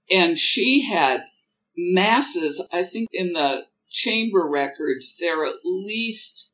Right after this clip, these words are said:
two orders of dozen miniatures for twinned miniatures of herself and the Prince of Wales, who is now Edward the Sixth,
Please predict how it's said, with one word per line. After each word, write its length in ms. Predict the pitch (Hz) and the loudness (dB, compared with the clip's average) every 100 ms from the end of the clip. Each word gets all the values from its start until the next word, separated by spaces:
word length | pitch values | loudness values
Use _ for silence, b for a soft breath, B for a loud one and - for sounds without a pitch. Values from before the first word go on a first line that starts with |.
| - | -8
two 380 | - 254 262 247 208 | -4 2 2 2 0
orders 640 | 165 170 170 160 160 151 - | 4 4 4 0 -2 -2 -2
of 300 | 170 151 131 - _ 156 | -2 -2 -4 -16 _ -4
dozen 560 | 156 170 185 180 165 156 | 4 4 4 0 -2 -4
miniatures 840 | 170 165 - - 123 123 - - b b b _ - | -4 -6 -6 -4 0 -2 -4 -16 b b b _ 0
for 420 | 196 190 160 156 - - | 8 8 8 2 -6 -6
twinned 320 | 220 247 277 | 2 4 4
miniatures 560 | 220 220 202 208 185 180 | 2 -2 -2 4 4 4
of 160 | 175 175 | -6 0
herself 560 | 190 175 - 190 180 185 - _ | 0 0 -2 2 2 0 -12 _
and 180 | 170 160 | -4 -4
the 40 | |
Prince 300 | 156 202 190 | -2 0 0
of 60 | 175 | -2
Wales, 380 | 151 160 143 143 | 0 0 0 -2
who 120 | 160 | -4
is 140 | 151 156 | -4 -2
now 220 | 151 147 | -2 0
Edward 300 | - 139 - | -4 -6 -6
the 60 | |
Sixth, 600 | - - - - - - | -6 -2 -2 -2 -12 -12